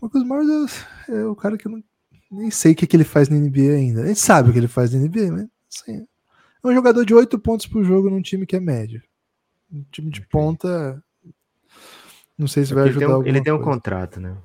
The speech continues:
Speaker 2: Ele tem um contrato que ajudaria.
Speaker 1: É,
Speaker 2: esse
Speaker 1: o
Speaker 2: tipo
Speaker 1: Buddy
Speaker 2: de
Speaker 1: Hield é um bom
Speaker 2: negócio.
Speaker 1: chutador, um bom chutador, um dos meus chutadores favoritos da liga, um dos que mais mataram bola nas últimas temporadas,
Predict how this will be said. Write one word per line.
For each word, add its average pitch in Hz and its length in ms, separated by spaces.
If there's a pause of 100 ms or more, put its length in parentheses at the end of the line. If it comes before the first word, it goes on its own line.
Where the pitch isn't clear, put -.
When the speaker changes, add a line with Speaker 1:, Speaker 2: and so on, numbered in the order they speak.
(120)
Speaker 2:
Ele 95 140
tem 101 120
um 98 60
contrato 87 580
que 87 140
ajudaria. 82 640 (320)
Speaker 1:
É, 131 320
Speaker 2:
esse 160 120
Speaker 1:
o 247 40
Speaker 2:
tipo 262 120
Speaker 1:
Buddy 269 80
Speaker 2:
de 202 100
Speaker 1:
Hield 220 140
é - 20
um 233 60
bom 233 80
Speaker 2:
negócio. 233 160
Speaker 1:
chutador, 175 580
um 123 140
bom 143 200
chutador, 170 400
um 117 60
dos 113 100
meus 127 160
chutadores 139 360
favoritos 156 500
da 143 140
liga, 139 400
um 147 40
dos - 120
que - 100
mais 127 160
mataram 135 340
bola 120 200
nas 117 80
últimas 120 340
temporadas, 120 800